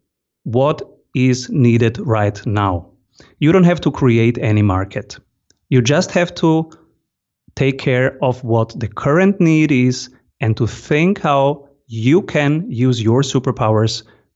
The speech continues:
to adapt to solve that. So you can be the chair guy for your clients and not just making them happy, but really make them successful. So write down what's their current need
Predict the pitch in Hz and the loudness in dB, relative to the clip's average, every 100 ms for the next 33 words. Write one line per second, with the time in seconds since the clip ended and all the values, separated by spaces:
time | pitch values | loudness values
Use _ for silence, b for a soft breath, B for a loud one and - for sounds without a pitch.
0 | _ - 131 120 104 101 104 104 - - | _ -2 0 0 0 0 0 -4 -12 -18
1 | _ _ _ 127 - 117 101 92 - - | _ _ _ -6 -2 -2 0 -4 -6 -20
2 | _ b b b b b b - 139 113 | _ b b b b b b -4 0 2
3 | 113 180 - 180 139 135 117 110 - 123 | 2 0 2 0 2 2 2 -2 0 0
4 | 117 117 104 98 104 101 _ - 127 120 | 0 0 -2 -2 -4 -8 _ -8 0 2
5 | 107 104 95 - 110 90 80 - _ b | 2 2 0 -4 -2 -2 -6 -18 _ b
6 | b b b b 110 110 107 - - 131 | b b b b -2 0 -2 -4 -2 0
7 | 170 202 - 135 117 110 101 95 95 110 | 2 0 0 0 0 -2 -2 -2 -4 -4
8 | 117 95 101 - 120 127 110 107 107 110 | -4 -2 -4 0 2 2 2 0 -2 -4
9 | 92 101 92 - 117 120 104 - _ b | -4 -6 -4 -2 -2 -2 -8 -10 _ b
10 | b b b b - 131 123 123 - 120 | b b b b -4 0 0 -2 -10 -2
11 | 143 233 - 127 107 107 117 120 - _ | 0 0 0 0 2 2 0 -2 -10 _
12 | 147 107 127 135 170 170 - 143 123 101 | -10 -2 -2 0 -2 -2 0 0 2 0
13 | 98 98 - | -2 -4 -6